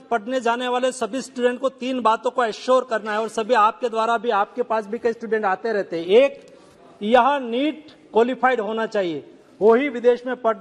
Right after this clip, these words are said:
पढ़, पढ़ के, पढ़ने के लिए जा सकते हैं। दूसरा, इंडिया में साढ़े पांच साल का course है, इंडिया equivalent course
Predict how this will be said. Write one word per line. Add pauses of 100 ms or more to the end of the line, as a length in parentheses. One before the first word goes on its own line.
(280)
पढ़, (200)
पढ़
के,
पढ़ने
के
लिए
जा
सकते
हैं। (480)
दूसरा, (380)
इंडिया
में
साढ़े
पांच
साल
का
course
है,
इंडिया
equivalent
course